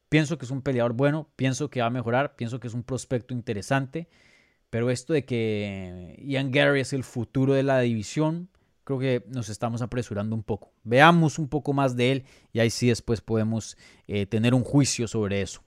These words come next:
¿no? Apenas veinticuatro años de edad. Por ahora no lo está demostrando, pero como les dije, es entendible teniendo, eh, en cuenta que, pues, es alguien con veinticuatro años de edad apenas empezando su carrera. Muy pocos pueden hacer lo que hace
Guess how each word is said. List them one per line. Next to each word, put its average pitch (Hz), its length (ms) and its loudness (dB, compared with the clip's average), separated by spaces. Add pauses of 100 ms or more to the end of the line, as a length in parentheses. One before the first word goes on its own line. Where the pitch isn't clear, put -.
(100)
¿no? 113 260 -4
Apenas 143 360 4
veinticuatro 113 560 0
años 113 200 -6
de 98 100 -6
edad. 82 220 -12
Por 113 140 2
ahora 151 300 8
no 120 160 0
lo 123 80 0
está 123 160 -2
demostrando, 147 520 2
pero 104 160 -4
como 98 180 -6
les 98 100 -6
dije, 135 260 4 (420)
es - 160 -8
entendible 117 600 2
teniendo, 107 520 -2 (300)
eh, 95 240 -6
en 104 140 -6
cuenta 123 460 2
que, 98 340 -2
pues, - 420 -8
es - 160 -4
alguien 110 260 0
con 107 200 -6
veinticuatro 104 640 -2
años 110 240 -2
de 107 60 0
edad 110 140 2
apenas 101 360 -4
empezando 101 500 -4
su 107 140 -8
carrera. - 400 -10 (520)
Muy 165 380 12
pocos 117 380 2
pueden 127 200 0
hacer 110 280 -2
lo 113 120 -2
que 104 120 -2
hace 104 320 0